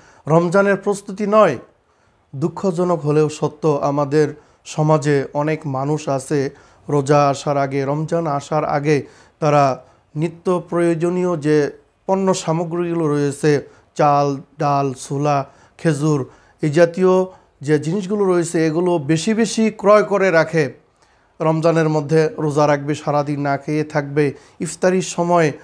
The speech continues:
অনেক আইটেম নিয়ে বসে, আহ, ওগুলো বেশি বেশি খায়,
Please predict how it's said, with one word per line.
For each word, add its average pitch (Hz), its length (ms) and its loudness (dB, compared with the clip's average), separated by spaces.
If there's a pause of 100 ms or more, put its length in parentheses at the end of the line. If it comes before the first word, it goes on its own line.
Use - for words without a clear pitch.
(400)
অনেক 208 400 4
আইটেম 160 400 0
নিয়ে 170 200 -2
বসে, 151 440 0 (500)
আহ, 151 260 2
ওগুলো 156 260 0
বেশি 156 280 -2
বেশি 170 220 -4
খায়, 151 420 2